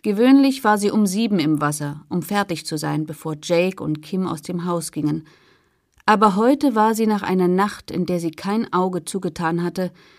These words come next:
erst kurz vor dem Läuten des Weckers eingenickt. Jake war aus dem Bett und in der Dusche, bevor sie richtig wach geworden war.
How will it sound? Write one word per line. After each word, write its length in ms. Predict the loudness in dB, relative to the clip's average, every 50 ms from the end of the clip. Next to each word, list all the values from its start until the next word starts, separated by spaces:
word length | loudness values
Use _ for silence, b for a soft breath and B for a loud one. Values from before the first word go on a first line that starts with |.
| b b b b b _
erst 240 | -2 -2 -2 -2 -2
kurz 260 | 0 0 0 0 -2
vor 160 | -2 0 2
dem 160 | 2 2 2
Läuten 320 | 2 2 0 0 -2 -2 -2
des 260 | -2 -4 -4 -4 -6
Weckers 320 | -6 -6 -6 -8 -8 -8
eingenickt. 800 | -8 -6 -4 -2 -2 -2 -2 -2 -4 -4 -6 -10 -16 -20 -20 _ _ _ _ _ _ _ _ _ _ _ _ _ _ _ _ _ _ _ _ _ _ _ _ _ -2
Jake 400 | 2 4 4 4 2 0 -2 -4
war 120 | -4 -4
aus 120 | -4 -6
dem 220 | -6 -4 -4 -2 0
Bett 400 | 0 -2 -2 -2 -8 -16 -18 -20 -12 -8
und 180 | -6 -6 -6
in 120 | -6 -6 -4
der 100 | -4 -4
Dusche, 460 | -4 -4 -4 -4 -2 -2 -2 -2 -4 b b b b b b b b b
bevor 300 | -2 -2 0 2 4 4
sie 120 | 6 4 4
richtig 380 | 2 0 -4 -6 -8 -6 -6
wach 160 | -6 -6 -6
geworden 400 | -6 -6 -4 -4 -2 0 -2 -2
war. 200 | -2 -4 -6 -10